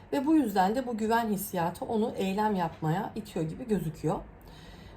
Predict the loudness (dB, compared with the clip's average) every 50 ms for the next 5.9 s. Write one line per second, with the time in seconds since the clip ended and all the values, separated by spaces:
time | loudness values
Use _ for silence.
0 | -4 -2 0 0 0 -2 -2 -2 -2 0 -2 -2 -2 -2 -2 -4 -6 -2 -2 -2
1 | 0 0 0 0 2 2 2 2 0 0 0 0 0 0 -2 -4 -6 -6 -6 -8
2 | -8 -8 -6 -4 -4 -4 -4 -6 -6 -2 -2 -2 -2 -2 -4 -4 -2 -2 -2 -2
3 | -4 -4 -4 -4 -4 -4 -4 -6 -6 -6 -8 -14 -20 -20 -20 -20 -20 -20 -20 -20
4 | -20 -20 -6 -2 -2 -2 -2 0 2 2 4 4 4 2 2 2 2 2 2 2
5 | 2 0 -2 -2 0 0 0 0 0 0 -2 -2 -2 0 0 0 0 -2